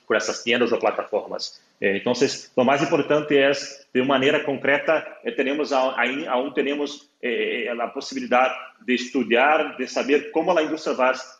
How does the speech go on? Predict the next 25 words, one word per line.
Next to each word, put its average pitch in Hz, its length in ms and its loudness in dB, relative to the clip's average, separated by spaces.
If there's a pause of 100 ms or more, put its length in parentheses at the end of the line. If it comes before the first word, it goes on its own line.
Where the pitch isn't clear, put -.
(100)
va 123 60 2
a - 20 4
recibir 127 500 -2
la 117 160 -2
parte 120 280 -2
de 110 340 -6
N 123 160 -2
F - 160 -8
T, 147 200 -10
que 135 120 2
es 117 100 0
una 127 120 -4
novedad 123 420 -2
para 120 140 -4
nosotros, 117 560 -8
para 113 200 2
toda 117 380 -6
la 113 100 2
industria. 135 480 2 (320)
Eh, 110 260 4
no 127 200 4
hay 139 160 4
una 127 240 -2
manera 127 340 0
concreta, 120 680 0